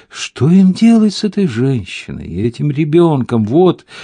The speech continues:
какой вопрос занимал сейчас присутствующих. «Может, возьмёшь их к себе,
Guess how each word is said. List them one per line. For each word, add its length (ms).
какой 360
вопрос 480
занимал 540
сейчас 580
присутствующих. 1040
«Может, 440
возьмёшь 560
их 140
к 60
себе, 640